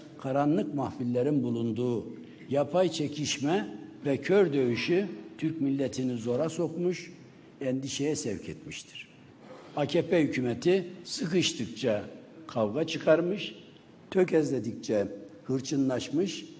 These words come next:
zayıfladıkça tehlikeli istismarlara meyletmiştir. Şunu da herkes bilmelidir ki, Milliyetçi Hareket Partisi bu olayların başlangıcından itibaren aynı noktadadır.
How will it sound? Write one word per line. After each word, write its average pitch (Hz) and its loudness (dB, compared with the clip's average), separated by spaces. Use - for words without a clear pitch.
zayıfladıkça 160 2
tehlikeli 156 0
istismarlara 117 -4
meyletmiştir. - -6
Şunu 214 2
da 220 8
herkes 190 4
bilmelidir 160 2
ki, 233 2
Milliyetçi 190 4
Hareket 190 4
Partisi 170 4
bu 139 8
olayların 160 6
başlangıcından 190 2
itibaren 151 0
aynı 196 6
noktadadır. 104 -2